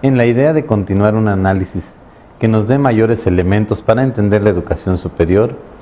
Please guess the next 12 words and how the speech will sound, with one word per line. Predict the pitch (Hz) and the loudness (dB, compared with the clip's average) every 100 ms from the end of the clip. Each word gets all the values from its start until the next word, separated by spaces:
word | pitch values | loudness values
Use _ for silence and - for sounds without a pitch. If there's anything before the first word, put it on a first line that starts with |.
| - - - - | -20 -20 -20 -2
hoy | - 156 | 2 2
revisaremos | 156 131 113 110 107 110 107 | 2 0 0 2 2 2 0
el | 92 | -2
comportamiento | - 90 87 90 95 98 107 107 113 - - - - | -2 -2 0 0 0 2 2 0 -2 -4 -20 -10 0
de | 113 | 0
algunos | 120 156 160 131 | 2 2 2 0
indicadores | 107 101 104 101 110 117 - - | 0 2 2 4 2 0 -4 -2
que | 95 85 82 - - | 0 0 -4 -10 -2
en | 104 90 | 0 2
América | 90 101 104 104 | 2 2 2 2
Latina | 90 85 98 98 | 2 0 0 0
surgen | - 107 104 117 123 | 2 0 0 0 -4